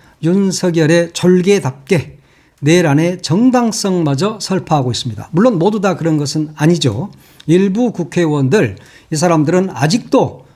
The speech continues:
윤석열이의 똥구멍만 빨고 있습니다. 윤석열 뒤에 숨어서 바퀴벌레 같은 짓을 지금 하고 있는 것이죠. 당연히 윤석열은 체포돼야 하지만 검찰도 경찰도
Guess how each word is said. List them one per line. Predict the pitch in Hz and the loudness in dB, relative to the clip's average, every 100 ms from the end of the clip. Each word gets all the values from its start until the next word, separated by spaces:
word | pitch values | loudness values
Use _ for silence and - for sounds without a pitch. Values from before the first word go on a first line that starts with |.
| - | -4
윤석열이의 | 151 175 190 175 147 156 196 202 - | -2 0 0 0 2 0 0 -4 -2
똥구멍만 | 240 233 202 151 156 190 190 | -2 0 0 2 0 -2 -2
빨고 | 226 202 | 0 2
있습니다. | 143 - 110 95 - _ _ _ _ _ _ - | 0 0 -6 -8 -20 _ _ _ _ _ _ 0
윤석열 | 151 170 175 143 | 2 4 2 0
뒤에 | 160 160 | 0 0
숨어서 | 147 147 135 190 208 | 2 0 0 0 -2
바퀴벌레 | - 190 202 226 214 | -4 -6 0 2 2
같은 | 208 185 | 0 0
짓을 | 160 147 202 247 233 - _ | 0 2 2 2 -2 -12 _
지금 | - 156 156 | -6 -2 0
하고 | 214 165 | 2 2
있는 | 170 | 2
것이죠. | 175 - - - _ _ _ _ _ _ _ _ | 0 -4 -10 -18 _ _ _ _ _ _ _ _
당연히 | - 190 277 269 113 170 | -2 2 4 2 -2 -4
윤석열은 | 190 185 202 170 196 214 - _ _ | -4 -2 -2 -2 -4 -6 -12 _ _
체포돼야 | - 269 269 226 185 160 | -4 -2 0 2 2 2
하지만 | 147 190 147 104 190 - _ _ _ - | 0 0 -2 -4 -10 -14 _ _ _ -2
검찰도 | 160 190 190 170 160 156 208 214 | 2 2 0 0 0 2 0 0
경찰도 | - 196 - 233 190 104 | 0 -2 0 -2 -2 -8